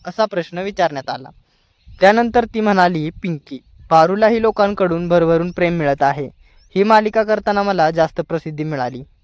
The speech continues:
पण अजूनही पिंकीची भूमिका लोकांना जास्त लक्षात आहे. कारण नायिका म्हटलं की ती मुळमुळीत रडणारी असंच असतं, असं समीकरण झालंय. पण पिंकी तशी नव्हती, ती कोणाचं ऐकूनच घ्यायची नाही,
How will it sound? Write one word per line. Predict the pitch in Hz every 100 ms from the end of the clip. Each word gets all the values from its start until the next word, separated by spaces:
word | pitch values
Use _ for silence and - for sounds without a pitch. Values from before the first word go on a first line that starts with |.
| -
पण | 175 147 147 -
अजूनही | 175 170 202 214 226
पिंकीची | 226 202 180 180 202
भूमिका | 190 185 170 147
लोकांना | 147 156 170 160 143
जास्त | 156 160 160 -
लक्षात | 175 151 160 135
आहे. | 135 139 - _ _ _ _ - - -
कारण | 180 190 180
नायिका | 175 180 202 226
म्हटलं | 226 214 220
की | 208
ती | 202 220
मुळमुळीत | 208 185 185 190 180
रडणारी | 175 160 165 156 143 175 - - - -
असंच | 180 208 170
असतं, | 165 - - - _ _ -
असं | 170 220 226
समीकरण | 214 202 160 160 190
झालंय. | 190 151 131 - _ _ _
पण | 214 233 226
पिंकी | 226 208 240 208
तशी | 208 202
नव्हती, | 190 160 - 123 _ _
ती | 202
कोणाचं | 214 214 190 180 185
ऐकूनच | 180 180 175 175
घ्यायची | 170 156 -
नाही, | 147 135